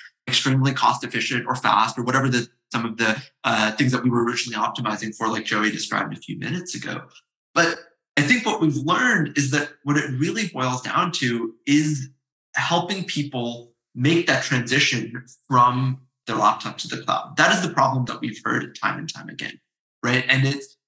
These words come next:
primarily, you know, things like training or maybe batch inference on a fixed schedule.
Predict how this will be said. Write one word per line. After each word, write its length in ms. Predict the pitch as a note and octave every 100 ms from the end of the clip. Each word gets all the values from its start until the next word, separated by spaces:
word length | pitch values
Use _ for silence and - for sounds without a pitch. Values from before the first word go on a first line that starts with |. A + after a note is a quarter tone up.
| _ -
primarily, 680 | G#3+ F3+ E3+ F#3 G#3 G#3+
you 340 | A3 A#3 A3+ C#3+
know, 160 | C3+
things 300 | C3 C#3+ C3+
like 140 | B2+ B2+
training 540 | - B2 B2+ C3 C3
or 60 | A2+
maybe 240 | A2 -
batch 320 | G#2+ G#2+ A#2+
inference 580 | B2 A2 B2+ B2 B2+ - B2
on 120 | A#2
a 140 | A2
fixed 340 | C3+ C3 - -
schedule. 500 | B2 C3 B2+ C#3